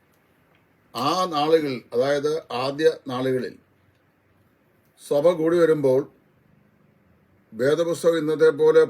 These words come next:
മുഴുവനായും ലഭ്യമായിട്ടില്ലാത്തൊരു സാഹചര്യവും വെളിപ്പാടുകൾ പ്രോഗ്രസീവായി ക്രമാനുക്രമമായി നൽകപ്പെട്ടു വന്നതും നിമിത്തം ആരാധനയ്ക്കായി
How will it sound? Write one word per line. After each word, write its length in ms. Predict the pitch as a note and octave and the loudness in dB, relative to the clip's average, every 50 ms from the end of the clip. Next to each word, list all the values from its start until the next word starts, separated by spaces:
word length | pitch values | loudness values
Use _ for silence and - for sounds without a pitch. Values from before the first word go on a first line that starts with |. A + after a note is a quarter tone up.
| - - - _ _ _ - B2 | 0 -10 -20 _ _ _ -8 -6
മുഴുവനായും 580 | A#2 B2+ C#3+ D3+ D#3+ D#3 D#3 D3+ D#3+ E3 E3 E3 - - _ _ _ _ _ _ _ _ _ _ _ _ _ _ _ _ _ - A2 A2 | -2 0 0 0 0 0 0 0 -2 -2 -2 -4 -8 -16 _ _ _ _ _ _ _ _ _ _ _ _ _ _ _ _ _ -6 -2 -2
ലഭ്യമായിട്ടില്ലാത്തൊരു 1000 | B2+ B2+ C3+ D#3 D#3+ D#3+ D#3+ D#3 D#3 D#3 C#3 C#3+ C#3+ C#3+ C#3+ D3 C#3+ D3 C#3 C3 - | -2 0 -2 -2 -2 -2 0 0 0 -2 -2 -2 -2 -2 -2 -2 -4 -4 -8 -8 -6
സാഹചര്യവും 540 | C#3 C3 C#3 C#3+ C#3+ C3 B2 B2 A#2+ C#3 C#3+ - _ _ _ _ _ _ _ _ _ _ _ _ _ _ _ _ _ _ _ _ _ _ _ _ _ _ _ _ _ _ - B2+ | -4 -4 -2 -2 -2 -4 -6 -8 -10 -12 -14 -16 _ _ _ _ _ _ _ _ _ _ _ _ _ _ _ _ _ _ _ _ _ _ _ _ _ _ _ _ _ _ -6 -4
വെളിപ്പാടുകൾ 600 | C3+ D#3+ E3 - F#3 F#3 F#3 F#3 F#3 F3+ F3 D#3+ B2 - - - | -4 -4 -2 0 4 4 4 4 4 2 0 -2 -4 -6 -4 -2
പ്രോഗ്രസീവായി 760 | C#3 C#3+ D#3+ F3 F3+ E3 C3+ - D#3+ D#3 C#3+ B2+ G#2+ G2 F2 - _ _ - - | 0 0 0 0 -4 -6 -6 -4 -4 -2 -2 -2 -2 -4 -8 -14 _ _ -10 -8
ക്രമാനുക്രമമായി 880 | B2 B2+ D3 D#3 E3 E3+ F3 - D#3+ D#3+ D#3 D#3 D3+ D3+ D3 D3 D3 D3 D3 - _ - B2 A#2 | -6 -4 -4 -4 -4 -4 -2 0 0 0 0 0 -2 -2 -2 -2 -2 -4 -8 -12 _ -12 -8 -6
നൽകപ്പെട്ടു 480 | B2+ C#3+ D3 E3 E3 C3+ D#3+ D3 C#3+ D3 C3 | -6 -2 0 0 0 0 -2 -4 -4 -4 -4
വന്നതും 320 | C3 C#3 C#3+ D3 D3 D3 D3 - - B2+ | -4 -4 -4 -6 -8 -8 -12 -10 -8 -6
നിമിത്തം 320 | B2 C3+ A#2+ - B2 - - _ _ _ _ _ _ _ _ _ _ _ _ _ _ _ _ _ _ _ _ _ _ _ _ _ _ _ _ _ _ _ - A#2 B2 C#3+ | -6 -4 -4 -6 -6 -8 -10 _ _ _ _ _ _ _ _ _ _ _ _ _ _ _ _ _ _ _ _ _ _ _ _ _ _ _ _ _ _ _ -12 -8 -6 -2
ആരാധനയ്ക്കായി 680 | E3 E3+ F3 F3+ F3+ F3+ F3+ F#3 D#3+ F3 F3+ F3+ F3+ | 0 0 2 2 0 0 -2 -2 0 0 0 0 0